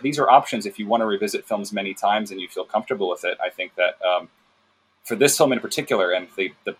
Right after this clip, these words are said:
the reason why I felt it was so apropos is, I mean, if, if Marlena couldn't talk, it put me on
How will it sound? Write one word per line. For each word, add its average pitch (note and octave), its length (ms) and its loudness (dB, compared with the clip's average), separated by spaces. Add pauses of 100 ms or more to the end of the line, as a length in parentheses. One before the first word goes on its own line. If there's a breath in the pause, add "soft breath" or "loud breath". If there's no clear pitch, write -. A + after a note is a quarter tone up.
(140)
the G2+ 160 -12
reason A#2+ 300 0
why G#2+ 160 8
I - 20 2
felt - 180 0
it G2+ 40 -2
was G2+ 100 -4
so G2+ 160 -2
apropos G#2 480 2
is, F#2+ 140 -2
I F#2+ 40 -10
mean, F2+ 140 -8
if, - 240 -8 (500)
if - 140 -8
Marlena A#2 420 8
couldn't G#2+ 300 -2
talk, G#2 420 6 (100)
it G#2+ 140 -4
put - 220 -2
me A#2+ 160 -2
on A2+ 160 4